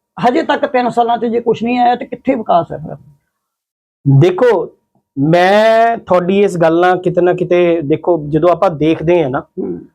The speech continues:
Speaker 2: ਦੇਖਣ ਦਾ ਤੇ ਕੰਮ ਕਰਨ ਦਾ ਨਜ਼ਰੀਏ ਦਾ ਫਰਕ ਹੁੰਦਾ।
Speaker 1: ਹੂੰ।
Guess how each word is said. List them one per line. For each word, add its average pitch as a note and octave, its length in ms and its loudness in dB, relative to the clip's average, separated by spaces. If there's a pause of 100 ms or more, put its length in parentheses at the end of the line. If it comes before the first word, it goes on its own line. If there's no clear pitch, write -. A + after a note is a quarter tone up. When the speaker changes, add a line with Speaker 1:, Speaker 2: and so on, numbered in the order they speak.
(240)
Speaker 2:
ਦੇਖਣ F#3 480 0
ਦਾ A3+ 200 4
ਤੇ A3+ 120 -2
ਕੰਮ F#3+ 340 0
ਕਰਨ F#3+ 240 2
ਦਾ G3 80 2
ਨਜ਼ਰੀਏ E3 440 0
ਦਾ E3+ 120 0
ਫਰਕ C#3 300 -4
ਹੁੰਦਾ। F#2 200 -10
Speaker 1:
ਹੂੰ। D#3 480 -8